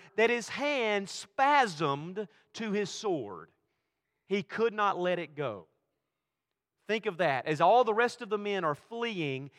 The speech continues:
he takes his stand in this field of lentils, and he's like, "If you're gonna get my boys, you gotta come through me." And he stays there and fights until he can't physically drop his sword. He, I also think that he likes lentils mo-, more than most.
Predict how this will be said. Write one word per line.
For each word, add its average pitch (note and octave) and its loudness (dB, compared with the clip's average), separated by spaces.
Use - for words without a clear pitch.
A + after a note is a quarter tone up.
he A3+ -4
takes A#3 -2
his A#3 -8
stand D#3+ -2
in D#3+ -6
this D#3+ -8
field G3+ -2
of F3 -8
lentils, C#3+ -6
and C#3+ -8
he's D#3 -8
like, C#3 0
"If B2+ -12
you're E3 -4
gonna F3+ -2
get F3+ -2
my F3+ -2
boys, C#3 -4
you C3 -18
gotta C3 -6
come C3 -14
through C3+ -12
me." A2 -14
And C#3+ -6
he E3+ -2
stays F#3+ 0
there F#3 -4
and D3 -8
fights B2+ -6
until D3 -6
he D3+ -4
can't F3 -10
physically C#3 -6
drop C3 -4
his B2+ -14
sword. F#2+ -16
He, D3 -6
I C3+ -4
also D#3 0
think C3+ -8
that C3 -8
he D3 -6
likes C3+ -4
lentils C#3+ -10
mo-, B2+ -14
more B2+ -10
than A2+ -18
most. A2+ -14